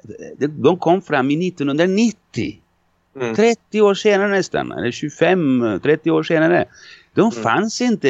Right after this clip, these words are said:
Speaker 1: i många, många år. Vi ska då tro att de liksom hö-, höll dem någon instans i en, i en, i en låda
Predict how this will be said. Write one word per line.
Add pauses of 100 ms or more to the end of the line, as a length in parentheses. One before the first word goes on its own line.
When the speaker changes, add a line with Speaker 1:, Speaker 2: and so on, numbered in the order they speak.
(160)
Speaker 1:
i
många,
många
år. (680)
Vi
ska
då
tro
att
de
liksom
hö-, (120)
höll
dem
någon
instans
i
en,
i
en,
i
en
låda